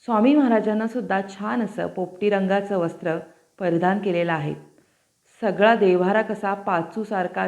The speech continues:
छान असा मस्त हिरवागार दिसत आहे आणि स्वामी महाराज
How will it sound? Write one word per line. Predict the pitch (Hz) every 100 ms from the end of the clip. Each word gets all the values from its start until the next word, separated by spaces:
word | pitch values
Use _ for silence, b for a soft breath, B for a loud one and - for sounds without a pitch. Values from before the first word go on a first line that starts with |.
| 185
छान | - 190 214 220 226
असा | 185 180 185
मस्त | 185 185 -
हिरवागार | 196 170 165 180 180 208 220
दिसत | 196 196 202 196
आहे | 175 175 180 _ _ b b b b b -
आणि | 214 214 240
स्वामी | 240 208 185 233
महाराज | 247 190 180 185